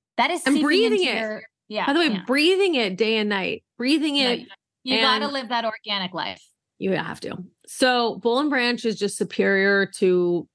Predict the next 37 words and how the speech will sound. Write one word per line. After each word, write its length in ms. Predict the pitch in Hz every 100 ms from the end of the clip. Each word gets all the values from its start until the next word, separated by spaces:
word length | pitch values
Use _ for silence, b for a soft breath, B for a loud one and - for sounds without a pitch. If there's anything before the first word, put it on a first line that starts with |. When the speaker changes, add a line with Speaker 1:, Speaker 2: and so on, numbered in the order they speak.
| -
Speaker 2:
all 220 | 170 185
other 200 | 226 240
sheets. 320 | 233 202 185
They're 100 | 185
made 200 | 180 185
with 80 | 175
the 80 | 175
highest 420 | - 175 233 233
quality, 600 | - 208 196 202 196 196 b b b b _
like 180 | 180 190
I 60 | 214
said, 260 | 220 190
a 60 | 190
hundred 180 | 190 196
percent 240 | 214 214
organic 460 | 190 185 190 196 -
threads. 420 | 185 175 175 180 _ _ _ _ _ -
They 100 | 208
are 120 | 202
so 280 | 185 208 220
buttery 400 | 208 214 214 220
to 120 | 220
the 80 | 214
touch. 580 | 208 202 175 185 - - _ _ _ _ _
They're 400 | - 202 180 - 175 -
really 320 | 180 214 262
breathable, 760 | 220 226 220 220 214 214 214 -
so 120 | 202
they're 100 | 165
great 300 | 160 185 196
for 100 | 214
warm 240 | 214 214
weather. 480 | 208 190 185 190 185 _ _ _ _
Uh, 440 | 190 180 170 -
they're 140 | 185 214
just 200 | 339 -
great. 260 | 370 -